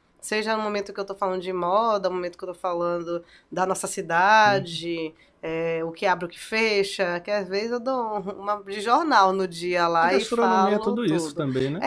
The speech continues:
Speaker 1: É, sim, porque a gente precisa saber o que é que tá funcionando, o que não tá funcionando, como é que tá o comércio.
Speaker 2: Sim.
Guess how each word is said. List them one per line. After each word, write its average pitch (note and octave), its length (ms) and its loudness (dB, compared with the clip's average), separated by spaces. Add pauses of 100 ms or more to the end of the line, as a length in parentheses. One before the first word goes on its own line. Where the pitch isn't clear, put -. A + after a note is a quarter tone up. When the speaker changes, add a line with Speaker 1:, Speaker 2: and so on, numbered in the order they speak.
(180)
Speaker 1:
É, F4 60 -4
sim, D4 320 -2
porque C4+ 260 -6
a C4 240 0
gente B3 220 -6
precisa B3+ 320 -8
saber G3+ 400 -2
o - 20 -2
que G3+ 80 -6
é G3 60 -4
que - 80 -14
tá F3 100 -4
funcionando, E3+ 380 -4
o - 20 -10
que E3 100 -10
não D#3 120 -6
tá D#3 100 -10
funcionando, F#3 960 -2 (280)
como F#3+ 180 0
é F3+ 60 -2
que F#3+ 100 -10
tá E3+ 140 -4
o - 20 -2
comércio. F#3+ 960 0
Speaker 2:
Sim. C3 180 -6